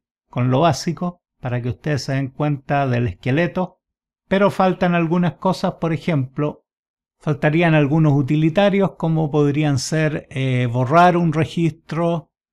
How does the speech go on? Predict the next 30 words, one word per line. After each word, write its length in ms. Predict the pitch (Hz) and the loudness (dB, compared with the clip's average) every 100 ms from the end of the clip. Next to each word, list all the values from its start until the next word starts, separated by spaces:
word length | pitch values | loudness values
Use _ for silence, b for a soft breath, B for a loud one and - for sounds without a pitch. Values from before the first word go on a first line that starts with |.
| _ _ _ | _ _ _
modificar 680 | - 147 147 135 156 165 165 | -6 -2 -2 -2 -2 0 2
un 140 | 165 | 2
registro, 520 | 160 160 170 160 - 147 | 0 -2 -2 -2 -4 -6
corregirlo, 840 | 135 135 - 170 160 160 160 156 _ _ _ | -4 -4 -4 -2 0 0 -4 -8 _ _ _
borrar 380 | 127 135 147 156 | -4 0 2 4
un 140 | 156 | 2
cliente, 560 | 139 151 160 165 160 160 | 0 0 2 2 0 -2
corregir 460 | 135 127 139 165 165 | -2 -4 -2 -2 0
un 120 | 156 | -2
cliente, 540 | - 160 175 160 175 | -2 -2 0 -2 -4
que 120 | 175 | -4
son 240 | 175 185 175 | -4 -2 0
los 140 | 160 | 2
mismos 440 | 156 170 170 170 - | 4 2 2 0 -2
que 220 | 156 156 | -2 0
nosotros 580 | 151 135 - 147 160 131 | 0 -2 -4 -4 -4 -4
vimos, 280 | 151 156 147 | -2 -2 -2
las 180 | 127 131 | -2 -2
rutinas 420 | 127 165 156 143 | -4 -2 -2 -2
son 160 | 151 | -2
idénticas 460 | 135 143 147 151 139 | -2 -2 -2 -4 -2
a 40 | |
las 140 | 135 117 | -2 -4
que 140 | - | -4
vimos 340 | 135 139 135 127 | -2 -2 0 0
en 100 | 123 | -2
el 80 | |
programa 400 | 123 131 127 135 | -4 -4 -2 -2
de 60 | 135 | 0
inventario. 680 | 131 131 131 165 160 180 | 0 0 -2 -4 -4 -4